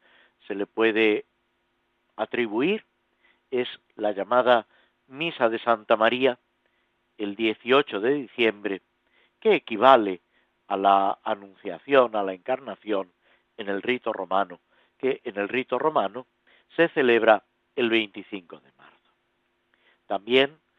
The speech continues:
algunos de los textos de la octava de Pascua se le atribuyen a San Ildefonso, por ese estilo peculiar, ese ir jugando con las palabras,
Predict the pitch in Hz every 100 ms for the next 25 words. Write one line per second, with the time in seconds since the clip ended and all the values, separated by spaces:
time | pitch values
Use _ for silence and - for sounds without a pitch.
0 | _ _ _ 98 101 117 117 120 107 98
1 | - 147 143 - - 104 - - _ _
2 | _ _ _ 104 107 107 104 - - 107
3 | 98 - 113 104 104 - 151 156 - 190
4 | 185 _ _ _ _ _ _ _ _ _
5 | - 127 120 110 107 - 104 127 175 98
6 | 85 _ _ _ _ 92 92 - _ 107
7 | 98 101 92 87 - 110 101 - _ _
8 | _ _ _ _ - 110 123 - 117 131
9 | - - - 156 156 110 - 101 - 98
10 | 107 110 107 _ _ _ - 123 131 131
11 | 123 - 120 131 156 147 127 113 - _
12 | _ _ _ - 120 120 _ 127 120 -
13 | - 110 160 147 123 107